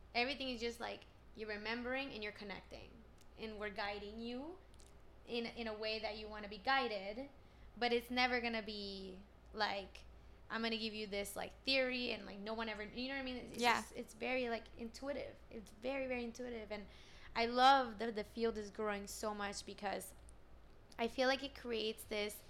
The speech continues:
Speaker 1: learning environment throughout all your career. Like, whatever, let's say if you have a, a, a health coach or whatever,
Speaker 2: Mm-hmm.
Speaker 1: you're in this mentality of,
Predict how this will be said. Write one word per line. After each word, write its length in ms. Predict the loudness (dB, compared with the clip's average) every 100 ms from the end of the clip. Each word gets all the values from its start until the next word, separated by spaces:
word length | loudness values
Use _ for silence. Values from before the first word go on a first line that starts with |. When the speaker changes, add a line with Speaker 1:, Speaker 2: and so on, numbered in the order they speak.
| -18 -18 -18 -20 -14 -8
Speaker 1:
learning 380 | 0 0 0
environment 760 | -2 -2 0 0 -2 -4 -4 -4
throughout 280 | -4 -2 -2 -4
all 120 | -6
your 120 | -6 -8
career. 360 | -4 -4 -4 -6 -12 -16 -18 -18 -2
Like, 220 | -2 0
whatever, 380 | 2 2 2 0
let's 140 | -2
say 100 | 0
if 60 | 0
you 80 | 0
have 120 | 0
a, 140 | -2 -4
a, 140 | -8 -8
a 40 |
health 320 | -4 -2 -2 -4
coach 240 | -6 -6
or 80 | -6
whatever, 320 | -4 -2 -2
Speaker 2:
Mm-hmm. 380 | -2 0 2 0
Speaker 1:
you're 160 | 2 2
in 220 | 2 0
this 160 | 0 -2
mentality 640 | -4 -4 -2 0 0 -2
of, 120 | -2